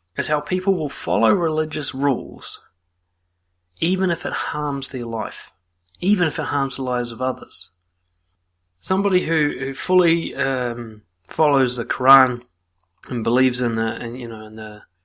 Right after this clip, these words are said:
in Islam and is in, in Muslim as, as real life things rather than seeing them as intersubjective. They might stone a woman to death because she got raped and that counts as adultery.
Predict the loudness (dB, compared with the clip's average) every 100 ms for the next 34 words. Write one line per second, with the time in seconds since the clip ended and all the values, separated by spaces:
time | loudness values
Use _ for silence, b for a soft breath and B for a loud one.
0 | _ -8 -4 0 0 2 2 2 0 -2
1 | -6 -6 -8 -8 -10 -10 -10 -12 -12 -12
2 | -12 -4 -2 0 0 0 -2 -2 -2 -4
3 | -6 -6 -8 -12 -16 _ -8 0 4 4
4 | 4 2 0 -6 -14 _ _ _ _ -2
5 | 0 0 0 0 0 0 -4 -2 0 0
6 | 0 -2 -4 -4 -4 -8 -8 -10 -10 -14
7 | -16 _ _ _ _ _ _ _ _ _
8 | _ _ _ 4 6 4 2 0 0 2
9 | 2 4 0 0 -2 -2 -4 -6 -6 -4
10 | -4 -6 -12 -14 _ _ _ _ _ _
11 | -8 -4 0 0 2 2 2 2 2 0
12 | -8 -8 -6 -4 -4 -4 -4 -4 -2 -2
13 | -2 -6 -8 -10